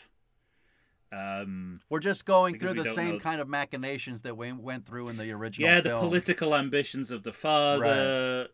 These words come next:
Speaker 1: you know, we see him rising through the ranks. I mean, that's all covered in the original Omen. Um, and once we've kind of, it, it, it's interesting. It's almost like Oth-, Othen and Gerard is like, "I'll do one Omen thing,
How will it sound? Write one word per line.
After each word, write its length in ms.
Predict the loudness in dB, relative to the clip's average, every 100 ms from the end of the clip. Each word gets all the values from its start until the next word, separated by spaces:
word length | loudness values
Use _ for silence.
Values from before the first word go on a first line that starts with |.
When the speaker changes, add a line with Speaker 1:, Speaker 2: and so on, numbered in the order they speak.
| -6
Speaker 1:
you 160 | -4
know, 300 | -2 -2 -2
we 140 | -2 -6
see 200 | -4 -4
him 220 | -2 -4
rising 400 | -2 -4 -6 -10
through 220 | -8 -10
the 80 | -8
ranks. 580 | -4 0 0 -2 -10 -10
I 40 |
mean, 180 | -8 -6
that's 260 | -8 -8 -10
all 120 | -10
covered 420 | -8 -8 -6 -8
in 100 | -6
the 80 | -6
original 540 | -8 -10 -10 -10 -8
Omen. 500 | -8 -8 -8 -8 -10 _ _ _ _ _ _ _ _
Um, 600 | -8 -6 -6 -8 -10 -14 _ _ _ _ _ _ _ _ _ _ _ _ _ _ _ _ -10
and 100 | -6
once 320 | -4 -6 -4
we've 240 | -4 -4 -4
kind 240 | -4 -4
of, 160 | -6 _
it, 160 | -6 0
it, 140 | 2 2
it's 160 | 2
interesting. 400 | 0 0 0 0
It's 160 | 2 2
almost 240 | 0 2
like 180 | 0 2
Oth-, 220 | -4 -6
Othen 320 | -8 -2 0 0
and 120 | -2
Gerard 400 | -2 0 0 0
is 160 | -6
like, 300 | -4 -4 -4 -12 _
"I'll 160 | -4 -4
do 200 | 0 0
one 360 | 2 0 0 0
Omen 400 | -2 -2 -4 -6
thing, 460 | -4 -2 -2 -4